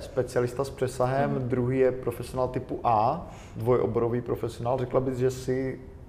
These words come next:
Speaker 1: dvojoborový profesionál?
Speaker 2: Je to
Speaker 1: Že
Speaker 2: možný. <laughs>
Speaker 1: rozvíjíš se, rozvíjíš se rovnoměrně jak v tom marketingu, tak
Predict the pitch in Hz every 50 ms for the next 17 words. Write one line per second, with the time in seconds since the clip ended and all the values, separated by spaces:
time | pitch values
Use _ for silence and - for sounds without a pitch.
0 | - - - - - - - 120 127 - 131 123 120 123 123 120 127 123 - 120
1 | 117 117 110 - - 120 117 123 160 190 - - - - - - - - - -
2 | - - 185 185 - - 143 139 131 135 135 - 202 - - - - 139 151 139
3 | 143 147 180 190 175 165 - - 190 170 165 147 156 180 175 - - - 185 175
4 | 175 170 175 175 175 - - - - - - - 127 131 147 135 131 147 151 147
5 | 151 147 147 139 156 156 151 147 147 151 - - 156 151 139 135 139 - 151 143
6 | - 143 139 131 143 143 135 - 139 135 135 -